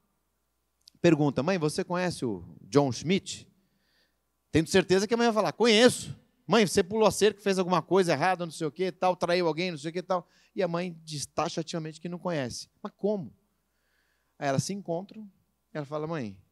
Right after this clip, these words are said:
olha o que aconteceu." A mãe chega e fala, "Não se preocupe, o direito tá aqui pra nos ajudar. O direito tá aqui pra nos, nos ajudar. Nós ficaremos ricas a partir desse momento." "Por quê, mãe?"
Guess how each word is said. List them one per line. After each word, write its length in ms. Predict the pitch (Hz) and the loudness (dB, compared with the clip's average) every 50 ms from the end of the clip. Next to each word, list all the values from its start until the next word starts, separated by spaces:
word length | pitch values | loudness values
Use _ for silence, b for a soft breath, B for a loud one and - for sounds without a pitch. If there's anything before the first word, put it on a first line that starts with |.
| _ _ _ _ _ _ _ | _ _ _ _ _ _ _
olha 220 | 143 156 170 170 | -2 0 0 0
o 40 | 156 | 0
que 120 | - 165 | 0 -4
aconteceu." 720 | 147 - - 156 147 - 143 127 - - 120 107 95 82 85 _ _ _ _ _ _ _ _ _ _ _ _ _ _ _ | -4 -4 -8 -12 -12 -10 -12 -12 -10 -8 -6 -6 -6 -8 -12 _ _ _ _ _ _ _ _ _ _ _ _ _ _ _
A 80 | 127 | -8
mãe 220 | 120 120 127 123 120 | -4 -4 -4 -4 -4
chega 260 | - - 147 139 135 | -4 -6 -8 -8 -8
e 20 | |
fala, 380 | 120 - 135 113 107 98 98 92 - _ | -8 -6 -6 -6 -6 -8 -10 -14 -18 _
"Não 140 | 117 131 143 | -12 -12 -10
se 120 | - - | -10 -10
preocupe, 600 | 151 - 160 156 - 147 156 151 - - - - - _ _ _ _ _ _ _ _ _ _ _ | -6 -4 -4 -4 -2 -4 -6 -4 -6 -10 -12 -12 -14 _ _ _ _ _ _ _ _ _ _ _
o 100 | 135 135 | -4 -2
direito 540 | 113 135 156 151 160 175 196 214 - - 180 | 2 2 2 4 6 4 4 2 0 -8 -4
tá 140 | - 180 | -2 -2
aqui 260 | 156 - - - 180 175 | -2 -2 -2 -6 -8 -4
pra 180 | - - 190 185 | -2 -4 -4 -2
nos 180 | 180 165 156 165 | -4 -4 -2 -2
ajudar. 500 | 170 175 202 180 156 139 117 117 - _ _ _ _ _ _ _ _ _ _ _ _ _ _ _ _ _ _ | -2 -2 -2 -2 -2 -4 -4 -6 -12 _ _ _ _ _ _ _ _ _ _ _ _ _ _ _ _ _ _
O 100 | - 151 | -6 -6
direito 640 | 135 117 135 143 135 156 180 220 247 220 - - 220 | -4 0 0 2 6 8 8 8 8 4 0 -8 -10
tá 180 | - - 175 147 | -2 0 0 0
aqui 300 | 139 - - 190 202 208 | 0 -4 -6 -6 -6 -6
pra 180 | - 226 214 | -6 -10 -8
nos, 240 | 202 190 175 160 170 | -8 -10 -10 -12 -14
nos 300 | 208 196 160 165 180 170 | -14 -8 -6 -4 -2 -2
ajudar. 480 | 180 175 196 202 170 160 139 120 104 - _ _ _ _ _ _ _ _ _ _ _ _ _ _ _ - | -2 -2 -2 -2 -2 -2 -2 -4 -6 -10 _ _ _ _ _ _ _ _ _ _ _ _ _ _ _ -2
Nós 440 | 123 127 131 120 - - - - _ | 0 0 0 -2 -6 -10 -14 -16 _
ficaremos 560 | - 151 139 - 151 147 156 170 185 185 147 | -12 -6 0 2 2 2 2 -2 -4 -6 -6
ricas 380 | 127 156 180 170 - 185 170 175 | -6 -6 -8 -6 -6 -6 -4 -4
a 80 | 170 | -4
partir 420 | 175 - 175 160 160 - - 165 160 | -2 -2 -2 -2 -2 -6 -6 -6 -6
desse 280 | 156 165 - - - | -4 -6 -8 -8 -10
momento." 520 | 170 170 170 143 120 110 101 95 - - - _ _ _ _ _ _ _ _ _ _ _ _ | -10 -10 -8 -8 -8 -8 -10 -12 -14 -16 -18 _ _ _ _ _ _ _ _ _ _ _ _
"Por 120 | 190 214 | -6 -6
quê, 200 | - - 214 185 | -2 0 0 0
mãe?" 340 | 151 127 117 107 95 90 87 | 0 0 -4 -6 -6 -10 -16